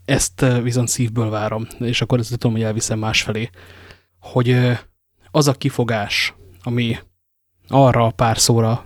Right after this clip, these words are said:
épül fel, hogy de mi csak egy tech cég vagyunk, az kimenjen a divatból. Tehát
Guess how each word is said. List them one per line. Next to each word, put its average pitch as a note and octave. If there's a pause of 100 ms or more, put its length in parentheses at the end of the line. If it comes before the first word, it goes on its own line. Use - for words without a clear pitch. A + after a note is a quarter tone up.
épül A#2+
fel, A#2
hogy A2 (360)
de B2+
mi A#2
csak -
egy A2+
tech -
cég G#2+
vagyunk, A2 (960)
az G3
kimenjen A#2
a A#2
divatból. G#2+
Tehát B2+